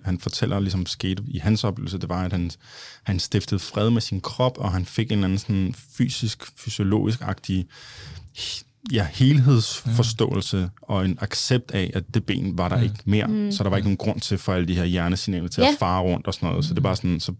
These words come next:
Speaker 1: man, man, han fandt ligesom en fred
Speaker 3: Det
Speaker 1: i
Speaker 3: kunne
Speaker 1: det.
Speaker 3: sagtens være helt underbevidst, at hans hjerne simpelthen nægtede at acceptere fuldt,
Speaker 1: Ja, præcis.
Speaker 3: at, at det der, det var væk. Så det er sådan kroppens krig mod sig selv på en eller anden måde.
Speaker 1: Mm.
Speaker 2: Mm.
Speaker 1: Ja.
Speaker 2: Jeg kan ikke lade være med at tænke på det, som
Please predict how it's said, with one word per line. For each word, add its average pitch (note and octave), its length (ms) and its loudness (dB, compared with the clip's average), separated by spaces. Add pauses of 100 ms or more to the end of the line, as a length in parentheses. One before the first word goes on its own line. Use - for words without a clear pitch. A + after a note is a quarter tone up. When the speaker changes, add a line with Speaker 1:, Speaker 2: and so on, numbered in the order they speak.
(140)
Speaker 1:
man, F#2+ 240 2
man, F2+ 280 -2
han F2+ 160 -4
fandt - 380 -6
ligesom F#2 200 -4
en F2+ 100 -4
fred - 200 -6
Speaker 3:
Det - 60 6
Speaker 1:
i - 20 6
Speaker 3:
kunne C4 60 6
Speaker 1:
det. C4+ 80 6
Speaker 3:
sagtens B3+ 200 4
være B3 120 4
helt B3+ 160 4
underbevidst, A#3+ 760 4
at A3+ 80 2
hans G#3+ 180 2
hjerne A3 260 2
simpelthen A3+ 440 8
nægtede A#3 340 4
at G3+ 40 0
acceptere G3 560 0 (560)
fuldt, A#3+ 480 6
Speaker 1:
Ja, F#2 240 2
præcis. - 240 -8
Speaker 3:
at, G#3 160 2
at G3+ 180 2
det A#3 120 6
der, G#3+ 120 6
det G#3 160 6
var G#3+ 60 6
væk. G3 340 4 (260)
Så - 120 -2
det A3+ 100 6
er A3+ 40 6
sådan A#3 240 8
kroppens A3 440 4 (140)
krig B3+ 220 2
mod A3 160 0
sig G3 140 -6
selv A3+ 200 0
på A3 100 -2
en G#3+ 60 0
eller G#3 180 0
anden G#3+ 160 2
måde. G#2 120 4
Speaker 1:
Mm. G2 140 -2 (260)
Speaker 2:
Mm. B2+ 280 0
Speaker 1:
Ja. A2+ 40 0 (680)
Speaker 2:
Jeg E3 160 4
kan G#3+ 140 0
ikke F#3+ 160 2
lade F#3+ 120 4
være F3+ 140 6
med F3 80 6
at E3+ 60 4
tænke E3+ 300 2
på E3 380 4 (640)
det, E3+ 140 8
som E3+ 240 4